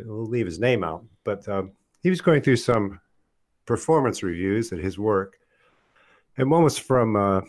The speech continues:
someone who is actually under him in the organization, and he was calling because it said it really undid him, was the phrase he used, and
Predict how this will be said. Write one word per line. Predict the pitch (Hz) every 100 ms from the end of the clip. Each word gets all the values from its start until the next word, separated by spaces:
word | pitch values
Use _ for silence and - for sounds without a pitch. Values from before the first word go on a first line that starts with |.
| - _ _
someone | - 127 110 95
who | 104
is | 98
actually | 101 98 104 95 90 92 -
under | 123 143 117 92
him | 98 87
in | 90
the | 90
organization, | 87 87 87 85 90 90 - 101 101 123
and | 107 101 101
he | 104
was | 120
calling | - 156 147
because | 104 95 101
it | 101
said | - 104 98
it | 104 95
really | 113 104 98 - _ _ _ _ _
undid | 120 113 92 113 127 92
him, | 80 87 87 78 80 _ _ _ _ _ -
was | 90 -
the | 87
phrase | - 90 85 82
he | 98
used, | 85 82 80 82 -
and | 87 87